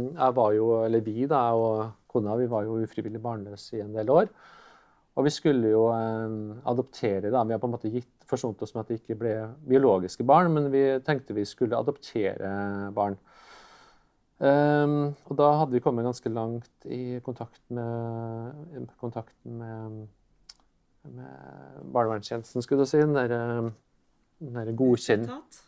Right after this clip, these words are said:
Speaker 1: Bufetat, ja, den der godkjenninga. Eh, men så helt tilfeldigvis så var vi på en kafé, og så så vi litt, bladde litt i avisa mens vi ventet på kaffen. Og der så vi at den samme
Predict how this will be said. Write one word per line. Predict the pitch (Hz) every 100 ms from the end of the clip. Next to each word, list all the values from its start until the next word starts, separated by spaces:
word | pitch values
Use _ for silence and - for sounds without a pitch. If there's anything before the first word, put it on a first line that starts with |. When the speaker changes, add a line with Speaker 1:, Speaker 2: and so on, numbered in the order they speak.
| _
Speaker 1:
Bufetat, | 143 135 - 127 120 123 147
ja, |
den | 139 131
der | 127
godkjenninga. | 147 139 120 101 107 120 165 - - - - - _ -
Eh, | 135 139 143 143 143 143 143
men | 156 165
så | 165 175
helt | 185 214
tilfeldigvis | 196 160 117 113 131 165 -
så | 175
var | 147
vi | 135
på | 156 156
en | 151 151
kafé, | 151 - 131 135 135
og | 127
så | - 143
så | - 127 110
vi | 113 113 113 113
litt, | 117 113
bladde | 131 127 110
litt | 110 123
i |
avisa | 117 110 - 123
mens | 120
vi | 127
ventet | 143 127 - -
på |
kaffen. | 131 120 180 196 - - - - - - -
Og | 147
der | 170
så | - 165 135
vi | 127
at | 127 127
den | 139
samme | 147 - 165 156 107